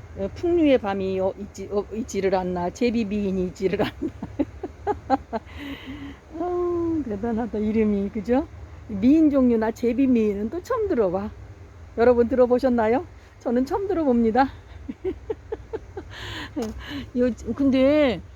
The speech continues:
이게요, 자세히 보세요. 어, 금기 있어요. 금기 있어요, 이 아이.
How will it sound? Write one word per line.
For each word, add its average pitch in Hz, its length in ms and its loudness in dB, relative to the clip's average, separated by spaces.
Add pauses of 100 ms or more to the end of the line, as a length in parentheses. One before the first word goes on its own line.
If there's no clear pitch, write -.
(160)
이게요, 247 500 0 (140)
자세히 - 400 -4
보세요. 190 440 -2 (220)
어, - 300 -10
금기 262 680 4
있어요. 139 540 -10 (1120)
금기 233 420 0
있어요, 156 460 -8
이 165 100 -6
아이. 160 420 -6